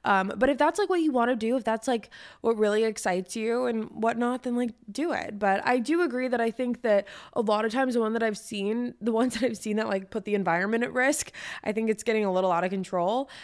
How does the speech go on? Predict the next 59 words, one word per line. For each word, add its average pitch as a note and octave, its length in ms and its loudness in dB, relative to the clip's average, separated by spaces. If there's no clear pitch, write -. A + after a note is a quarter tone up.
But C4+ 80 2
I E4 100 6
think B3 140 -4
that A#4+ 280 4
there's F4+ 200 0
nothing C4 320 0
wrong G#3+ 320 4
with, G#3 140 -2
like, G#3 160 -2
just A3+ 200 -4
a A3+ 60 0
simple, G#3 760 -2
cute G#3+ 340 -2
little G#3+ 480 2
gender G#3 320 -2
reveal G#3 300 -4
thing. A3 200 -10
I A3+ 80 -6
think A3 160 -4
it's A3+ 180 -6
sweet. - 520 -10
So G#3+ 340 -4
that's G4+ 200 -2
what C#4+ 100 2
I A3 80 6
would G#3+ 100 2
have A3 160 -4
to A3+ 60 -10
say G3+ 180 -2
about G3+ 300 -4
that. A3 320 -2
But G3 240 4
with G#4 280 4
that D#4+ 180 6
being A#3 220 2
said, G3+ 220 0
you F3+ 100 -4
guys, G#3+ 460 0
that A#3 140 2
is A3+ 80 2
all A3+ 120 2
for G3+ 100 -6
me G#3+ 140 2
today. G3 420 2
Thank B3 160 0
you A3 80 -4
guys A3 240 0
so A#3 80 0
much G#3+ 200 -2
for A#3+ 120 -2
joining G#3+ 240 0
in G#3+ 160 -2
to B3 100 -4
another B3 180 0
episode B3+ 360 2
of C4+ 60 -2
My C4 140 0
Thoughts C#4 260 -4
Exactly. A3 720 -2